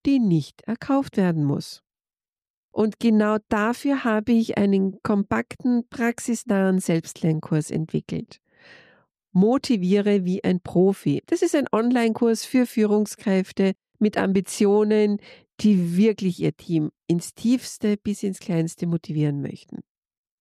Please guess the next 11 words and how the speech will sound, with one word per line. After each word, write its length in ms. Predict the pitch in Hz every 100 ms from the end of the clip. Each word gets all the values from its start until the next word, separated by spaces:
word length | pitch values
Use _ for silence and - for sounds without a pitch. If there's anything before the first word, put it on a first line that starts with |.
| _ -
Darin 340 | 175 220 226
lernst 500 | 196 170 196 226 -
du, 160 | 247 240 _ _
wie 140 | 226 240
du 100 | 240
Mitarbeitende 960 | 247 254 233 196 190 202 202 196 180
wirklich 380 | 170 202 185 -
motivierst, 640 | 160 147 151 151 - - _ _ _ _ -
ohne 480 | 190 214 226 208 190
teure 480 | 165 156 156 165
Goodies. 580 | 160 160 151 147 - -